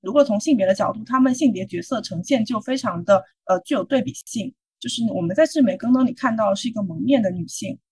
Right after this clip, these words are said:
她从始至终既没有讲话，也没有露出她的脸。那我自己的理解会认为说，因为寻找至美更登，她就是一个，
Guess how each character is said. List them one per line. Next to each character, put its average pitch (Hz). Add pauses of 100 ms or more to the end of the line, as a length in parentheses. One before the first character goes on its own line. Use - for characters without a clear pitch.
她 247
从 202
始 -
至 -
终 226
既 302
没 214
有 208
讲 - (100)
话， 262 (240)
也 202
没 196
有 233
露 269
出 -
她 247
的 233
脸。 214 (460)
那 277
我 -
自 415
己 254
的 202
理 196
解 226
会 262
认 254
为 190
说， 220
因 277
为 302
寻 240
找 254
至 285
美 185
更 226
登， 247
她 320
就 302
是 269
一 202
个， 220